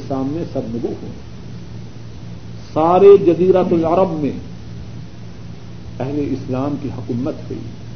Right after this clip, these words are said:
اور پھر جزیرۃ العرب سے باہر شام،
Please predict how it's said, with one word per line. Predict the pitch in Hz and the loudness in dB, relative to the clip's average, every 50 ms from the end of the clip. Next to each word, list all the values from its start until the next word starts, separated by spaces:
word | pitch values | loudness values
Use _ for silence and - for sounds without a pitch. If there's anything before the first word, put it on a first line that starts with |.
| - - - - - - - - - - - - - - - - - - | -14 -14 -12 -14 -14 -14 -14 -14 -14 -14 -14 -14 -12 -12 -14 -12 -4 0
اور | 139 151 151 143 120 113 | 2 4 4 4 2 0
پھر | - 151 139 135 | -2 -2 0 4
جزیرۃ | 151 147 151 160 165 160 151 - - | 4 6 8 8 8 8 6 4 2
العرب | 147 139 143 143 156 147 - - | 2 2 2 2 0 -2 -4 -2
سے | 147 | -2
باہر | 135 123 131 120 139 139 113 110 - - - - - - - - - - - - - - - - - - - - - - - - - - - - | -2 0 0 -2 -2 -2 -4 -6 -8 -12 -12 -12 -12 -14 -14 -14 -12 -12 -12 -12 -14 -14 -14 -14 -14 -14 -14 -14 -12 -12 -12 -12 -12 -12 -8 -4
شام، | 127 139 139 143 147 147 139 123 | -4 -2 -2 0 0 0 -2 -2